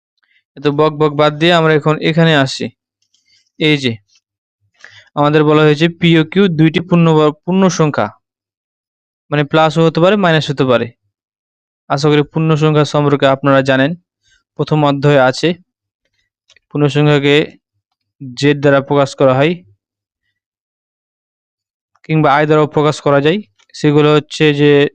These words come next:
শূন্য, ওয়ান, টু, থ্রি, এদিকে চলে গেল, এদিকে মাইনাস ওয়ান, মাইনাস টু, এদিকে চলে যাবে। আর এটা, এটাকে সেট আকারে লিখলে এখানে ব্র্যাকেট দিতে হবে। যাই হোক, আশা করি এগুলো জানেন পূর্ণ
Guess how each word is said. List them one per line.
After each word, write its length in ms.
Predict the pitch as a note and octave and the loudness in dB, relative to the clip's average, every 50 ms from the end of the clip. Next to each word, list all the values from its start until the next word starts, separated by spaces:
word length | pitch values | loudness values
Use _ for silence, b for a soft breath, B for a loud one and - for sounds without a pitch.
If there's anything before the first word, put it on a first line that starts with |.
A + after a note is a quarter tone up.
| _ _ | _ _
শূন্য, 500 | - - - - - D3+ D3+ D3 D3 D3 D3 C#3+ D3 D#3 D#3+ E3 _ _ _ _ _ _ _ _ _ _ _ - | -20 -18 -14 -6 -4 -2 0 0 0 2 2 2 0 -2 -4 -8 _ _ _ _ _ _ _ _ _ _ _ -6
ওয়ান, 380 | D3+ C#3+ C#3 C#3 C#3 C#3 C#3 C#3 C#3 C#3 | -4 -2 0 2 2 2 0 0 -2 -4
টু, 180 | C3 - C#3+ C#3 C3+ C#3 C#3 C3+ B2+ _ | -4 0 2 2 4 4 4 2 0 _
থ্রি, 320 | - - C#3+ C3+ C3+ C#3 C#3+ C#3+ - | -8 -4 -2 0 2 2 2 0 0
এদিকে 260 | - D3 C#3 C#3 C#3 | 0 0 0 0 0
চলে 280 | C3 - C#3+ C#3 C#3 C#3+ | 0 0 -2 0 2 2
গেল, 160 | C#3 C#3 C#3 D#3+ F#3+ F3 _ _ _ _ _ _ _ _ _ _ _ _ _ _ - D3 | 2 2 2 0 -2 -4 _ _ _ _ _ _ _ _ _ _ _ _ _ _ -10 -8
এদিকে 300 | C#3+ C#3 C#3+ C#3 C#3+ C#3+ | -4 -4 -2 0 0 0
মাইনাস 340 | C#3 C#3 C#3 C#3 C#3 C3 - - | 2 2 2 2 0 -2 -2 -2
ওয়ান, 200 | C#3+ C3+ C3+ C#3 C#3 | 0 0 0 2 0
মাইনাস 340 | C#3 C3+ C#3 C#3 C#3 C3+ - - | 0 0 2 0 0 -2 -4 -6
টু, 100 | - E3 E3 | -2 0 0
এদিকে 240 | E3 D#3 D#3 D3+ C#3+ | 2 2 2 0 2
চলে 240 | D#3 D3 C#3+ C#3 C3+ | 0 0 0 2 2
যাবে। 260 | B2+ B2 A2+ A2+ A#2 A#2+ _ _ _ _ _ _ _ _ _ _ _ - | 2 2 2 0 -2 -6 _ _ _ _ _ _ _ _ _ _ _ -4
আর 80 | C3+ C3+ C#3+ | -2 0 2
এটা, 140 | D3 D3+ D3+ | 2 2 2
এটাকে 300 | D3+ D#3 D3+ C#3+ D3+ C3+ | 2 0 0 -2 -2 -4
সেট 260 | - - - F3 E3+ E3 | -4 -4 -4 -4 -2 0
আকারে 300 | D#3+ D3+ C#3+ D3+ D3+ D3 D3+ | -2 -2 0 0 0 0 0
লিখলে 260 | D3+ D3 - E3 F#3 F#3+ | -2 -2 0 0 0 2
এখানে 220 | F3 D#3+ E3 E3 F3+ F#3 - _ _ _ _ C#3+ | 2 0 -2 -2 -4 -6 -8 _ _ _ _ -6
ব্র্যাকেট 320 | C3+ D3 D3 C#3 D3+ C#3 | -2 -2 -2 -2 -4 -4
দিতে 240 | C#3 C#3 C3 - B2+ | -4 -4 -4 -2 0
হবে। 220 | B2 A#2+ A#2 A#2+ A#2 A#2 _ _ | 0 0 0 -2 -8 -10 _ _
যাই 180 | - D3+ E3 | -2 0 0
হোক, 120 | F3+ F#3 _ _ _ _ _ _ _ _ _ _ _ _ _ _ - | 0 -2 _ _ _ _ _ _ _ _ _ _ _ _ _ _ -6
আশা 200 | - D#3 D3+ - E3 | -6 -6 -2 0 2
করি 140 | D#3+ D#3+ D#3+ | 2 2 2
এগুলো 220 | D#3 D#3 D#3 D#3 | 2 2 2 0
জানেন 300 | D3 C#3+ D3+ D3 D#3 F#3 A3 G3+ - _ _ _ _ _ _ _ _ _ _ _ _ _ _ _ _ _ _ _ _ _ _ _ _ _ _ - | 0 0 -2 -2 0 -2 -6 -8 -10 _ _ _ _ _ _ _ _ _ _ _ _ _ _ _ _ _ _ _ _ _ _ _ _ _ _ -4
পূর্ণ 180 | D3+ D3+ D3+ | -2 0 0